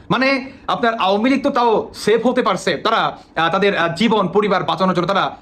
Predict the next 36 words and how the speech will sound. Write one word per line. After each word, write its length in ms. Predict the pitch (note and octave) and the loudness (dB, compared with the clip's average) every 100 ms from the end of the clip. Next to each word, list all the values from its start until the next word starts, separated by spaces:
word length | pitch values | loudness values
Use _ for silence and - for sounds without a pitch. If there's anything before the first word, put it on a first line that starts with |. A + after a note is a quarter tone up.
| - | -12
সেফভাবে 680 | - A3 F3 G#3 G3+ C#3+ - - | 0 2 2 2 0 -2 -6 -2
নানান 260 | E3+ G3 | 0 0
জায়গায় 280 | F#3 F3+ F3 | 0 0 0
লুকাইতে 300 | D3+ G3 G3+ | 0 0 0
পারছে, 380 | F#3+ D#3+ F#3+ F3 - - | -2 0 0 -2 -10 -2
কিন্তু 260 | A#3 A#3 A#3 | 2 2 2
এরা 280 | F3+ A3 D#4+ | 2 2 0
তাও 300 | - E3 E3+ | -2 0 0
পারবে 220 | E3 C#3+ | 0 -2
না। 60 | B2 | -2
কেন 160 | G#3+ | 0
পারবে 120 | B3 | 2
না 60 | B3+ | 2
জানেন? 240 | B3+ A#3+ | 0 0
কারণ 140 | D3 G3+ | 0 0
এরা 260 | G#3+ E4 - - - D3 | 2 0 -4 -18 -18 -4
জাতির 340 | D#3+ F#3 A#3 | -2 0 2
সাথে 280 | G3 - E3 | 2 0 -2
বেইমানি 420 | D#3+ B2 G3 E3+ | -4 0 0 2
করছে, 300 | C3 A2 A2 - - | -2 -4 -6 -10 -2
এরা 340 | A#3 A#3+ D#3+ - - C3+ | 0 0 -2 -8 -16 -4
বাংলাদেশের 540 | G3 G#3+ A3 F#3+ A#3 | -2 0 0 2 0
সার্বভৌমত্বের 680 | A3+ A3+ A3+ G#3 F3 G3 G3 | 0 -2 0 2 2 2 0
সাথে 260 | F#3 - - - - | -2 -2 -6 -18 -2
বেইমানি 280 | D#3+ F3 E3 | 0 2 0
করছে, 200 | C3+ E3+ | -2 -2
এরা 360 | G#3 C#4+ C#4+ - - - | 0 0 0 -6 -18 -6
বাংলাদেশের 640 | C#3 A#3+ B3+ G#3 G3+ F#3+ | -2 0 0 0 0 0
প্রতিটি 420 | - C#4 F3+ E3 | 0 -2 0 0
জনগণের 480 | F#3 B2 B3+ C4 B3 | 0 2 2 2 2
সাথে 300 | E3+ F#3 C#3+ - - C#3 | 0 0 -2 -6 -14 -2
বেইমানি 320 | G#3 G3 E3 | 0 0 0
করছে, 160 | C#3 | 0
এরা 240 | A3+ A#3 - - - | 2 2 -2 -8 -8
সাধারণ 420 | - A3 A3+ G3+ | -2 0 2 0
শিক্ষার্থীদের 680 | - C4+ - C4 G3+ C#3 | 0 -2 0 -2 0 -2